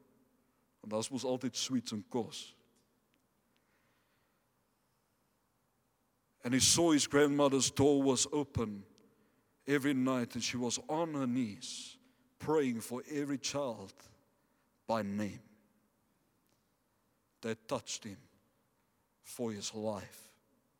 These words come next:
We don't just speak, we live. We live the word. It's a living word. Faith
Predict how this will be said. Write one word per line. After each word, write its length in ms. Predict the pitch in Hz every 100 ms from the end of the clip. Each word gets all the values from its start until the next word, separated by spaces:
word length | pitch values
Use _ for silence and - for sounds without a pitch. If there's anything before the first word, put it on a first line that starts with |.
| _ _ _ _ _ _ _ -
We 120 | 110
don't 180 | 131 131
just 240 | 135 -
speak, 400 | - - 131 - - - - _ -
we 140 | 113
live. 600 | 110 117 107 - - - - _ _ _ _ _ -
We 100 | 120
live 420 | 127 135 123 120
the 100 | 123
word. 380 | 120 123 113 - - -
It's 220 | 127 -
a 60 | 135
living 500 | 131 135 131 127 123
word. 280 | 127 117 113 - - - - -
Faith 760 | - - - 208 185 165 -